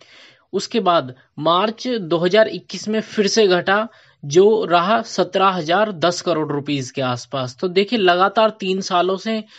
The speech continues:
जो बयालीस हजार करोड़ रुपए पैट आता था, profit after tax, वो अभी दो हज़ार इक्कीस में मार्च में सत्रह हजार करोड़ रुपीज के आसपास खड़ा है। और जून दो हज़ार बीस वाले क्वार्टर की बात करते हैं,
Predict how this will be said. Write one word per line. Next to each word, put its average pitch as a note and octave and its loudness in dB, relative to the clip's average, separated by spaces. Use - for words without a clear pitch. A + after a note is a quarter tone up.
जो D#3+ 4
बयालीस E3 2
हजार F3+ 2
करोड़ F3+ 0
रुपए F3+ 0
पैट F#3 0
आता D3 -2
था, G3+ -2
profit F3 -2
after E3+ -2
tax, F3+ -4
वो F#3+ -2
अभी D#3+ -2
दो C3 -2
हज़ार F#3 0
इक्कीस F#3 -10
में F#3+ -4
मार्च E3+ -2
में G3 -6
सत्रह F3+ -2
हजार E3 2
करोड़ D3+ -4
रुपीज D3 -6
के D3+ -4
आसपास C#3 -6
खड़ा B2+ -8
है। B2 -12
और A#3 4
जून G#3 0
दो E3 -2
हज़ार G#3 2
बीस G3 -4
वाले G#3 2
क्वार्टर G3 -2
की G3 -8
बात F#3 0
करते E3 -6
हैं, G3 -6